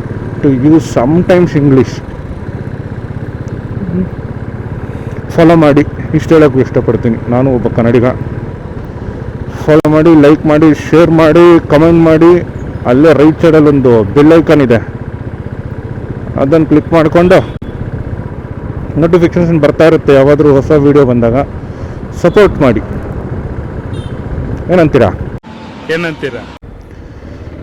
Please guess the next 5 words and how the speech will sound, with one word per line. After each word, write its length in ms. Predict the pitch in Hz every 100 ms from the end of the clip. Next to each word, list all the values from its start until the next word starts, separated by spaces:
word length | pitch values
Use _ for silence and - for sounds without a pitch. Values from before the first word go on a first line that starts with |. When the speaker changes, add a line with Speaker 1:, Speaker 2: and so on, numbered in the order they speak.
| - - - - - - - - - - - - - - - -
Speaker 1:
ಸ್ವಲ್ಪ 260 | 120 117 117 117 110 117 113 110 113 107
ಡಿಲೇ 200 | 127 147 147
ಮಾಡ್ಕೊಂಡು 340 | 143 131 143 131
ಹೊರಟ್ವಿ. 320 | 127 120 135 151 - - - - - - - - - -
ಕಾರಣ 400 | 170 110 120